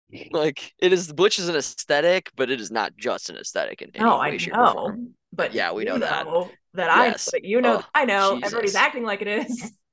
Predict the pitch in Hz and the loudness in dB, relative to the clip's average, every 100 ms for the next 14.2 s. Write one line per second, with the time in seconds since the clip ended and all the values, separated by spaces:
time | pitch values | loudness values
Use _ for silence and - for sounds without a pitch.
0 | - _ - 110 73 55 60 _ _ _ | -18 _ -4 -2 -2 -4 -6 _ _ _
1 | _ _ _ - 185 185 147 190 214 165 | _ _ _ 0 4 6 6 4 2 0
2 | 156 127 - 101 156 160 - - 160 - | 2 0 0 2 2 2 -2 -2 0 -4
3 | - _ _ _ _ 135 110 104 - 135 | -10 _ _ _ _ -6 -4 -6 -8 -8
4 | 160 - 196 180 170 - - 147 - - | -8 -4 0 0 0 -2 0 0 -2 -8
5 | 143 135 120 _ _ - 143 175 - 160 | -6 -4 -6 _ _ -2 0 2 -2 -8
6 | 175 - 151 151 - 127 - - 113 101 | -8 -6 -4 -4 -4 -6 -6 -10 -6 -4
7 | 95 - 104 95 76 - 120 113 131 127 | -4 -6 -4 -2 -2 -4 -8 -4 -4 -4
8 | 131 147 127 107 101 92 - - - - | -6 -4 -4 -6 -6 -8 -6 -8 -8 -6
9 | 65 - - _ _ _ _ _ _ 123 | -8 -8 -14 _ _ _ _ _ _ -6
10 | 151 135 - 156 254 220 _ _ - 185 | -6 -4 -8 -4 -4 -6 _ _ -8 -6
11 | 214 196 - 208 214 - 165 - - 156 | -6 -8 0 2 4 2 -4 -4 -8 -8
12 | - 165 151 139 123 135 - 123 131 120 | -4 -2 -2 0 0 0 -2 -2 -2 -2
13 | 123 117 110 113 - 123 - 110 123 123 | -4 -4 -6 -10 -10 -14 -14 -10 -8 -6
14 | 120 117 | -6 -8